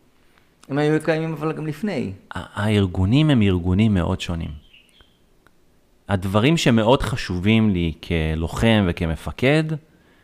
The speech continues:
Speaker 2: הם, הם לא דברים שהייתי רוצה להכניס ל-,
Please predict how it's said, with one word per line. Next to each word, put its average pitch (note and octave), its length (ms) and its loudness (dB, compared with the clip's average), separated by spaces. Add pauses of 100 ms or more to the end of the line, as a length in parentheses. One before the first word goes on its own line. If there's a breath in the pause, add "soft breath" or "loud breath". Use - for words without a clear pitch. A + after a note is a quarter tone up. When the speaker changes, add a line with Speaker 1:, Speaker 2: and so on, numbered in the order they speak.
(580 soft breath)
Speaker 2:
הם, E2 880 -2 (440)
הם F2+ 340 0 (140)
לא A2 480 4
דברים F#2 420 0
שהייתי E2 380 -4
רוצה D#2+ 560 -6
להכניס D#2 680 -8
ל-, D2+ 120 -6